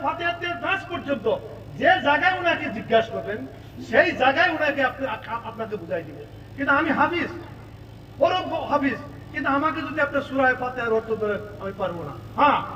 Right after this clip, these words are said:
আমি যদি মাদ্রাসায় লেখাপড়া করেছি, আমি জানবো। তাই এখানে পারগি দেওয়া হয়েছে না?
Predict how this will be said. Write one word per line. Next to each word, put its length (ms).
আমি 160
যদি 120
মাদ্রাসায় 480
লেখাপড়া 440
করেছি, 320
আমি 160
জানবো। 300
তাই 220
এখানে 260
পারগি 340
দেওয়া 240
হয়েছে 320
না? 200